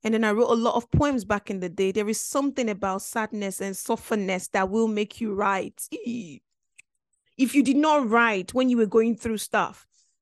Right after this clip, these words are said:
were you even going through anything? <laughs> I wrote loads of poems back then. I wrote in English. I wrote poems in, even in Yoruba.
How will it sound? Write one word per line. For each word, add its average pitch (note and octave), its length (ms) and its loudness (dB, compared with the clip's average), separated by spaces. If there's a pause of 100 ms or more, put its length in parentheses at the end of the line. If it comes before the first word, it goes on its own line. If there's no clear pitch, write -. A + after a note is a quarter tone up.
(300)
were G#3+ 180 -2
you C4+ 200 2
even D4+ 140 -2
going C#4+ 240 2
through D4+ 240 2
anything? D#4+ 420 0 (400)
<laughs> - 680 -12
I C4 80 -4
wrote B3 220 -8
loads A3+ 440 -6
of G3+ 220 -14
poems G#3 380 -10
back - 280 -12 (100)
then. F3+ 520 -8 (800)
I A3+ 60 4
wrote A3 200 4
in G#3 120 0
English. D4+ 680 0
I G#3 60 0
wrote G#3 180 2
poems G#3+ 420 0
in, G3 260 -8 (260)
even C#4 240 2
in A3+ 120 2
Yoruba. G#3 840 0